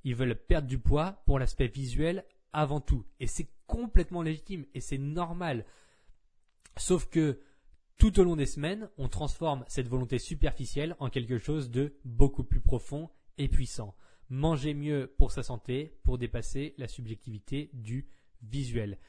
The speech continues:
Mais la porte d'entrée est toujours, toujours la même. C'est la perte de gras, c'est la perte de poids, c'est la promesse d'un physique qui nous correspond mieux et c'est la promesse de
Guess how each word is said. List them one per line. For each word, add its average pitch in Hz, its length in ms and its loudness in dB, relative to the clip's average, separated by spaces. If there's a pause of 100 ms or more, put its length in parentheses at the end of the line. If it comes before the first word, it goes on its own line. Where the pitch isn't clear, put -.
(180)
Mais 127 120 -2
la 123 80 -2
porte 143 260 10
d'entrée 151 540 0 (180)
est 143 220 -6 (480)
toujours, 139 640 -2 (260)
toujours 143 360 -4
la 113 100 -8
même. 98 340 -12
C'est 135 480 -6
la 117 100 -6
perte 117 280 0
de 117 100 -6
gras, 117 320 -8
c'est - 380 -10 (240)
la 110 100 -4
perte 131 260 0
de 123 80 -6
poids, 113 320 -4 (220)
c'est 139 380 -6
la 123 120 -8
promesse 123 480 0 (120)
d'un 117 160 -6
physique 113 560 -12 (120)
qui 123 120 -14
nous 110 80 -10
correspond 113 520 -8 (160)
mieux 117 420 -8
et 120 100 -8
c'est 135 340 -10
la 117 80 -12
promesse 120 420 -8
de 107 200 -10